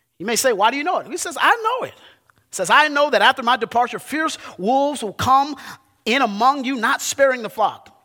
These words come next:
He's talking about false teachers coming in. He says, "I know one thing. False teachers are going to come,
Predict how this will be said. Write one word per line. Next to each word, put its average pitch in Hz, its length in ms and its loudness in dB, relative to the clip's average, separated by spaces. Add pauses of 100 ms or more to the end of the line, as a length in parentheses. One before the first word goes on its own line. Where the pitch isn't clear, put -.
(180)
He's 220 140 -6
talking 220 220 0
about 185 240 -4
false 214 400 0
teachers - 880 -8 (760)
coming 233 320 0
in. 160 260 -2
He - 580 -20 (120)
says, 139 180 -10
"I 254 120 2
know 262 160 2
one 247 260 0
thing. 160 400 -4 (760)
False 214 280 0
teachers 240 420 -6
are 185 160 0
going 196 260 -4
to 190 80 -8
come, 208 320 -2